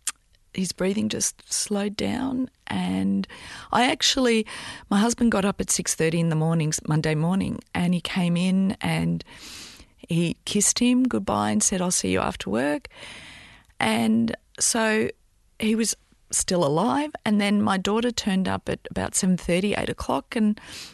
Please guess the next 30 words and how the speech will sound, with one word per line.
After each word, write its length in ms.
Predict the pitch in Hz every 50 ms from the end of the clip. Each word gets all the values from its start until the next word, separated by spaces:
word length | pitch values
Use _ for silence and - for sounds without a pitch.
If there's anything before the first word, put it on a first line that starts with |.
| - - -
I 60 | 254
said, 200 | 247 - 262 233
"No, 280 | 240 247 247 247 247 247
he's 160 | 247 254 240
still 240 | - - 247 233 226
here." 100 | 226 220
And 120 | 220 214
she 140 | - - 220
looked 320 | 208 214 233 240 - -
and 120 | - 214 -
she 120 | - 220
said, 200 | - - 226 208
"Mum, 220 | 208 208 220 214
are 20 | 208
you 140 | 196 190 180
sure?" 540 | 185 - - 170 175 208 247 302 359 381 - _ _ _ _ _ _ _ _ _ _ -
And 140 | 208 202
I 60 | 202 202
looked 260 | 208 208 220 - -
across 640 | 226 - - - 190 202 240 240 214 202 - - -
and 80 | 202 202
I 120 | 208 208
went, 300 | 208 208 208 214 226 226 - _ _ - - _ _ _ _ _ _ _ _ _ -
"Oh, 380 | - 294 285 285 285 285 277 - - _ _ _ _ _ -
no, 300 | 277 269 269 294 285 262
it 120 | 233 - -
looks 200 | 233 - - - -
like 140 | 233 233 -
he's 200 | - 240 226 -
gone." 560 | - 233 226 254 302 - - - - 175 180